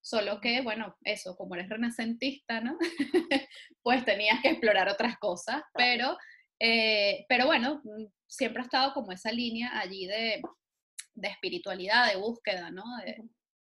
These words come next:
Speaker 1: eh, ¿cómo fue ese momento en el que, además de hacer el check de, "Ok,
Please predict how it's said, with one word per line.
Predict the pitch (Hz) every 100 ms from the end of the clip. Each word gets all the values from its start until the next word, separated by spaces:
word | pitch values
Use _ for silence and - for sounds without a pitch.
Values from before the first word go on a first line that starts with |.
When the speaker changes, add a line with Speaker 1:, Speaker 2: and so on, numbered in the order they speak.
| -
Speaker 1:
eh, | - 233 226 220 - -
¿cómo | 254 339
fue | - 339 277 277 - _
ese | 240 233 285
momento | 285 214 214 196
en | 269
el | 269
que, | 254 208
además | - 214 190 196
de | 247
hacer | 254 254
el | 254 254
check | 302 226 220 -
de, | - 226 220 226 202
"Ok, | 208